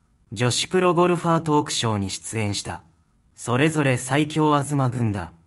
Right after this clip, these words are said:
黄金世代、プラチナ世代を代表する選手。大里はアマチュア時代から、仲がいい渋野日向子が帰国すると食事するといい。さっきも、ツアー選手権履行杯時には、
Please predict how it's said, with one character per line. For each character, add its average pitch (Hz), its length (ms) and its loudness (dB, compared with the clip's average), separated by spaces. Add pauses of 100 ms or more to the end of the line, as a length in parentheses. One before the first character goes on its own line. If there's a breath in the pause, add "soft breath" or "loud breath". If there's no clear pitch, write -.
(480)
黄 147 240 4
金 175 220 4
世 160 160 -2
代、 120 200 -2 (580)
プ 120 120 -2
ラ 156 140 2
チ 170 120 -4
ナ 160 120 2
世 165 180 -4
代 131 240 0
を 92 140 -6
代 101 340 -2
表 139 180 -2
す 135 140 -6
る 131 140 -2
選 117 240 -6
手。 - 260 -10 (540)
大 131 160 0
里 131 280 -4
は 123 280 0 (280 soft breath)
ア 101 140 -4
マ 143 160 2
チ 160 160 -4
ュ 165 60 2
ア 156 40 0
時 160 140 -6
代 147 160 -2
か 92 160 -8
ら、 85 160 -14 (640)
仲 143 340 0
が 113 140 -2
い 143 160 2
い - 20 0
渋 139 320 -2
野 113 140 -2
日 147 160 -4
向 151 100 -2
子 120 140 -4
が 92 240 -8
帰 - 120 -16
国 127 200 -4
す - 180 -6
る 120 100 -2
と 110 140 -8
食 104 300 -10
事 107 100 -8
す 117 160 -8
る 110 80 -6
と 92 160 -12
い 82 60 -14
い。 - 60 -20 (680)
さ - 180 0
っ 135 100 -2
き 127 140 -4
も、 98 220 -6 (380)
ツ 131 220 -4
ア 165 120 4
ー 175 60 0
選 170 200 0
手 165 140 -2
権 120 240 -2
履 95 120 -8
行 156 220 2
杯 151 240 0
時 107 160 -4
に 95 80 -6
は、 85 240 -12